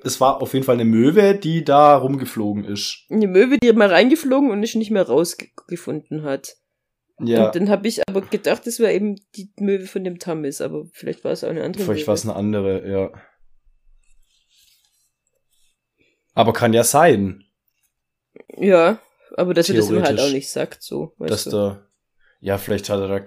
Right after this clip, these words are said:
Speaker 1: eben grad andere Sachen im Kopf. Oder er hat's nicht darauf bezogen oder so, keine Ahnung. Aber stimmt, er hätte schon aufmerksam werden müssen, weil es scheint ja nicht normal zu sein, dass die weggehen. Zu dem Zeitpunkt dachte ich halt noch,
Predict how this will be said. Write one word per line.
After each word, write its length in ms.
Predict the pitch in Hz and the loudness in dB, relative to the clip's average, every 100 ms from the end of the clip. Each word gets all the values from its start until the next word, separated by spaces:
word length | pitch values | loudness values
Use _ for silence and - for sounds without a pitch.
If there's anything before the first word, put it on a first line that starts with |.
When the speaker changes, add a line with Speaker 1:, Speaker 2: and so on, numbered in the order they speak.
| - | -12
Speaker 1:
eben 220 | 110 98 101 | -12 -10 -10
grad 200 | 98 87 | -10 -8
andere 220 | 101 113 | -8 -8
Sachen 260 | 113 98 | -8 -10
im 100 | 95 | -12
Kopf. 320 | 92 - - - _ _ _ _ _ - _ _ _ _ _ - | -12 -14 -14 -20 _ _ _ _ _ -20 _ _ _ _ _ -6
Oder 160 | 113 | -2
er 60 | 98 | 0
hat's 200 | 113 - | -2 -4
nicht 340 | 107 101 - | -6 -6 -6
darauf 340 | 101 101 107 101 | -2 0 0 -2
bezogen 440 | 101 104 107 110 | -6 -4 -2 -4
oder 160 | 98 98 | -4 -6
so, 160 | 101 | -8
keine 240 | 95 - 95 | -12 -12 -10
Ahnung. 300 | 104 101 - _ _ _ _ _ | -8 -8 -12 _ _ _ _ _
Aber 140 | 110 | -4
stimmt, 180 | - 123 | 0 2
er 40 | |
hätte 100 | 120 | 2
schon 120 | - 123 | 0 0
aufmerksam 480 | 127 135 120 117 | 0 0 0 2
werden 240 | 107 107 104 | 2 2 0
müssen, 300 | 104 - 101 | -2 -2 0
weil 180 | 104 104 - - | 0 -2 -8 -6
es 120 | - | 0
scheint 200 | 117 113 | 2 2
ja 60 | |
nicht 180 | 113 113 | 2 0
normal 340 | 113 107 113 110 | 2 4 4 4
zu 100 | 107 | 0
sein, 340 | 107 101 98 | 2 2 2
dass 200 | 98 - | -4 -6
die 400 | 101 98 92 - _ | -6 -6 -6 -12 _
weggehen. 560 | 113 107 - 92 90 85 _ _ | -6 -6 -4 -4 -4 -10 _ _
Zu 120 | - | -4
dem 160 | 110 104 | -2 0
Zeitpunkt 340 | 117 107 113 | 0 0 -2
dachte 220 | 113 - 110 | -2 -4 -4
ich 80 | 110 | -2
halt 160 | 98 | -2
noch, 320 | 107 104 - | -2 -2 -6